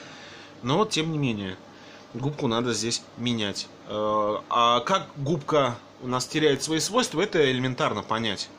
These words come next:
Вы берете, снимаете губку, сжимаете ее в руке, если она форму свою прежнюю не приняла,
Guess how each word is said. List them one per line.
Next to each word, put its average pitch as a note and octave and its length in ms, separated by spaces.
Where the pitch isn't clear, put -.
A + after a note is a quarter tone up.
Вы C#3+ 160
берете, D3+ 320
снимаете D#3+ 480
губку, D#3 360
сжимаете C#3 580
ее C#3+ 80
в D3 60
руке, G3+ 360
если D3 300
она D3 180
форму D#3 400
свою C3 260
прежнюю B2 460
не A#2+ 120
приняла, E3 500